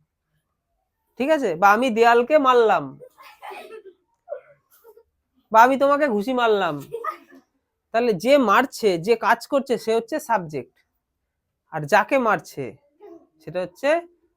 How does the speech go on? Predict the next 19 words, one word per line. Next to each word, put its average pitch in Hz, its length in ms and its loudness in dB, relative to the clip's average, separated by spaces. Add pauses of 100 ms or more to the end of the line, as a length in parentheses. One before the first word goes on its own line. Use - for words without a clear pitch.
(280)
অবজেক্ট। 135 440 -18 (1200)
যেমন 277 160 2 (100)
আমি 294 200 -2
ফুটবল 226 340 -4 (120)
খেলি, 127 240 -12 (580)
আমি 262 180 -4 (180)
খেলছি, 269 320 -4 (140)
আমি 240 120 -4 (100)
সাবজেক্ট। 240 400 -2 (720)
আমি 285 180 0
কি 320 140 2
খেলছি? 254 300 -2 (200)
ফুটবল। 151 360 -8 (160)
ফুটবল 254 420 -2
না 254 140 0
থাকলে 254 240 -2
আমার 262 160 -4
খেলাটা 233 340 -4
হতো? 262 180 -6